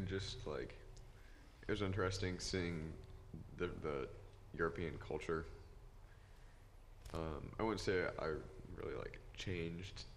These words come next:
but I mean, I guess I, th-, I think about that sometimes, how they, just how they do things compared to, especially, like, right when we got back, I was, like,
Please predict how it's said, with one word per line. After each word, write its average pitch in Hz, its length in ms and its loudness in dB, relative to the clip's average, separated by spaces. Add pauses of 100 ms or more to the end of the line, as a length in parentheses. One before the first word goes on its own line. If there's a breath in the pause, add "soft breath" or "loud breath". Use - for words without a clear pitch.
(180)
but 98 100 4
I 92 80 6
mean, 92 160 2
I 87 80 4
guess 82 220 4
I, - 40 4
th-, 95 60 0 (280)
I - 80 0 (120)
think 82 140 0
about 82 380 2
that 85 280 2 (340)
sometimes, 85 800 0 (320)
how - 160 0 (140)
they, 80 140 0 (120)
just - 200 -4
how 80 140 2 (100)
they 76 100 0
do 80 220 -2
things 76 480 -4
compared 73 360 0
to, - 80 -4
especially, 92 400 2
like, - 160 -4
right 71 120 2
when 76 100 2
we 76 100 0
got 67 180 2
back, - 320 -2
I - 40 -4
was, - 160 -4
like, - 240 -4